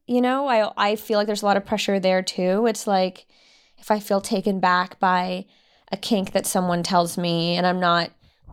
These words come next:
immediately just completely understanding, I feel like a bad sex educator. Or if I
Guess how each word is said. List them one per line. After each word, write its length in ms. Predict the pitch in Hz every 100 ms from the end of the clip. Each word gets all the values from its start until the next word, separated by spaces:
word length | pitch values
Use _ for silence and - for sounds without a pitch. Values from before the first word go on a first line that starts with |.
| -
immediately 1080 | 254 233 220 214 214 202 104 196 185 185 170
just 380 | - 190 - -
completely 600 | 220 208 254 262 233 214
understanding, 1120 | 208 196 190 - 196 190 185 180 175 180 196 _ _ _ _ -
I 120 | 196
feel 340 | 196 - 175 165
like 160 | 165
a 40 | 165
bad 280 | 170 170 170
sex 320 | 180 170 -
educator. 840 | 170 190 - 170 165 160 104 101 _ _ _ _ _ _ _ _ _ -
Or 640 | 190 185 180 175 180 180 196 _ _ _ _ _ _ _ _ _ _ - -
if 200 | 214 214
I 360 | 190 185 196